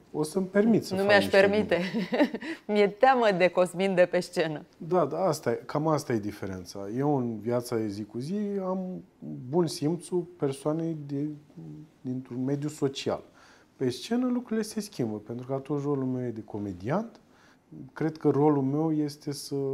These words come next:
Speaker 1: vorbesc despre lucrurile pe care le consider amuzante. Bineînțeles, având ca, ca background tot un bun simț, care se cizelează în timp.
Speaker 2: Marea Dragoste,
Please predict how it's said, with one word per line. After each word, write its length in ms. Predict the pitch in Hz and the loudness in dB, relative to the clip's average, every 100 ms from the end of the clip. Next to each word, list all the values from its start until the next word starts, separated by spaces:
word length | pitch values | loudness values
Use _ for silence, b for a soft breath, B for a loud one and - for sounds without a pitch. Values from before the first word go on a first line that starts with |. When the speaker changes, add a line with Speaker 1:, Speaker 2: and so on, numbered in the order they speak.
| 139 139 _ b b b | -6 -10 _ b b b
Speaker 1:
vorbesc 480 | 123 135 117 143 139 | 2 2 4 0 0
despre 280 | 135 - 127 | -6 -4 -4
lucrurile 360 | 131 131 127 | -4 -6 -8
pe 60 | 127 | -6
care 180 | 127 117 | -6 -6
le 60 | |
consider 380 | 117 117 113 113 | -6 -10 -10 -8
amuzante. 540 | 113 110 101 - - - _ _ b b b b b b b b b _ _ _ _ _ - 151 | -8 -8 -12 -14 -18 -20 _ _ b b b b b b b b b _ _ _ _ _ -18 -6
Bineînțeles, 840 | 139 160 160 135 120 120 208 220 - | 0 4 4 2 0 2 2 0 0
având 500 | 131 120 127 185 139 | 2 2 4 2 0
ca, 540 | - 120 113 104 98 110 | -4 -2 0 -2 -6 -12
ca 140 | - 104 104 | -10 -10 -4
background 460 | 160 196 202 202 196 | -2 -2 -2 -2 -2
tot 240 | 196 185 | -6 -4
un 180 | 165 151 | -4 -2
bun 180 | 156 160 | -2 -4
simț, 400 | 156 95 85 - _ b b b b b b _ _ - 147 | -6 -12 -14 -18 _ b b b b b b _ _ -18 -16
care 220 | - 262 | 2 2
se 160 | 233 233 | 2 -4
cizelează 720 | - 220 240 220 123 92 95 | -2 -2 2 4 4 2 -8
în 80 | 95 | -12
timp. 500 | 98 101 87 - - - _ _ _ _ - | -10 -10 -12 -14 -20 -20 _ _ _ _ -4
Speaker 2:
Marea 300 | 220 254 247 | 0 2 2
Dragoste, 680 | 254 240 247 247 240 226 | 2 0 -2 0 -2 -2